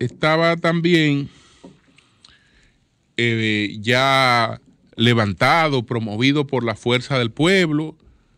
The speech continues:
no necesariamente como presidente, pero sí como miembro, eh, pues Roberto Rodríguez Ureña. Pero Roberto Ure-, Rodríguez Ureña no quedó como miembro. Esa es la causa del disgusto que ha mostrado la causa, la Fuerza del Pueblo,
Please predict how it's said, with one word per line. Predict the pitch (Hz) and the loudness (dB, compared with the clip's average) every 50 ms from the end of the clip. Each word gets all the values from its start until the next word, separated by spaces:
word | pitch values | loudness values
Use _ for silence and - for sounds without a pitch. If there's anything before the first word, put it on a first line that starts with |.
| _ _ _ _ _ _ - | _ _ _ _ _ _ -16
no | 92 95 107 123 135 | -10 -6 -4 -2 0
necesariamente | 156 160 147 - 147 - 160 156 151 143 151 151 151 151 147 | 0 -2 -2 -4 -4 -2 0 0 0 0 0 -2 -2 -2 -2
como | 147 139 135 135 | -2 -2 -2 -2
presidente, | 139 131 - - 131 131 156 190 202 185 165 139 135 127 120 127 - - - - _ _ _ _ _ | -2 -4 -4 -4 -2 0 0 2 2 0 -2 -4 -6 -6 -6 -6 -8 -14 -20 -20 _ _ _ _ _
pero | 113 107 110 107 | -6 -6 -6 -6
sí | - - 135 131 127 | -4 -2 -2 -4 -2
como | - 151 143 143 139 135 131 | -2 -4 -2 0 0 0 2
miembro, | 139 143 165 190 190 180 160 143 135 131 143 139 - - _ _ _ _ _ _ _ _ _ _ _ - - | 4 4 6 6 4 4 2 0 -2 -2 -2 -2 -4 -8 _ _ _ _ _ _ _ _ _ _ _ -8 -4
eh, | - 120 120 | -2 0 0
pues | 120 120 - 123 120 120 120 117 - 127 - - - - - | -2 -2 0 2 2 4 4 2 0 -2 -4 -10 -16 -10 -4
Roberto | 120 127 131 139 151 165 170 175 170 | -2 0 2 2 2 2 2 2 2
Rodríguez | 165 156 139 135 143 139 143 135 - | 2 2 2 2 2 0 0 0 -2
Ureña. | 123 110 117 113 107 95 85 85 85 - _ _ _ _ - - - - - - - - - _ _ _ _ _ _ _ | -2 0 0 0 0 -2 -4 -8 -12 -16 _ _ _ _ -20 -20 -20 -20 -20 -20 -20 -20 -20 _ _ _ _ _ _ _
Pero | 120 139 156 143 | -4 -2 -2 0
Roberto | 135 123 117 123 135 139 147 143 | 0 0 0 0 0 0 0 0
Ure-, | 143 139 139 131 - 123 | 2 2 2 0 0 -2
Rodríguez | 113 127 127 123 123 131 123 127 135 139 | -2 -2 -2 0 0 0 0 2 2 2
Ureña | 139 143 139 143 143 127 | 2 2 0 0 0 0
no | 120 127 135 139 | 0 0 -2 -2
quedó | 139 139 131 131 127 127 | 0 0 0 0 0 -2
como | - 127 135 135 | -2 -2 0 2
miembro. | 156 190 240 226 196 156 123 104 104 - - _ _ _ _ _ _ _ _ _ _ | 2 4 4 4 4 2 2 0 -4 -6 -10 _ _ _ _ _ _ _ _ _ _
Esa | - - 139 143 - 160 143 143 147 | -4 -4 -4 -2 -2 0 0 0 0
es | 151 156 | 0 0
la | 151 147 135 131 | -2 -2 -2 -4
causa | - - - 156 165 165 160 - - 156 | -4 -4 -2 0 0 0 0 -2 -2 -2
del | 143 131 131 127 | -2 -2 -2 -2
disgusto | 131 147 123 - 123 127 151 160 143 - - 143 127 | -4 -4 -6 -4 0 2 2 2 2 0 -4 -4 -2
que | - 131 | 0 -2
ha | 127 131 | -2 -2
mostrado | 139 139 135 - - 143 147 139 135 135 139 - - - | -2 -4 -6 -4 -2 0 0 0 0 0 -4 -6 -8 -8
la | 104 107 107 | -8 -6 -6
causa, | 110 - 117 123 139 131 - 139 135 135 - - | -4 -2 -2 -2 -2 -2 -2 -4 -4 -4 -4 -4
la | 120 113 110 104 101 | -2 0 0 0 -2
Fuerza | 104 - 117 123 135 - 143 | -2 -4 -6 -6 -4 -4 -6
del | 143 147 | -6 -4
Pueblo, | 147 160 160 165 147 139 147 | -2 0 2 2 2 0 -4